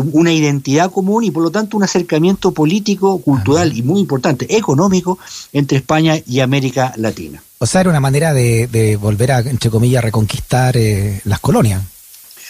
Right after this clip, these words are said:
Speaker 1: De alguna manera ejercer influencia y abrir un espacio propicio para la, para la economía española, dentro, dentro de una América Latina ya con,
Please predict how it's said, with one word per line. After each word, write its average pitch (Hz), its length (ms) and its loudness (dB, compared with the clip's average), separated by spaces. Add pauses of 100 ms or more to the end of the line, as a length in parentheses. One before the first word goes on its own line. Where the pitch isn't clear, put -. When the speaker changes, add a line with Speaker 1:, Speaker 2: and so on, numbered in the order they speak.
(240)
Speaker 1:
De 262 80 2
alguna 269 180 2
manera 233 220 4
ejercer 208 340 0
influencia 139 760 0 (160)
y 139 120 2
abrir 151 280 2
un 175 80 0
espacio 175 600 0 (280)
propicio 175 680 2
para 160 500 0
la, 147 400 0 (140)
para 143 220 0
la 135 120 2
economía 151 540 2
española, 180 520 0
dentro, 139 380 0
dentro 147 340 -2
de 143 40 2
una 143 140 2
América 143 300 0
Latina 135 280 0
ya 143 260 2
con, 135 340 -4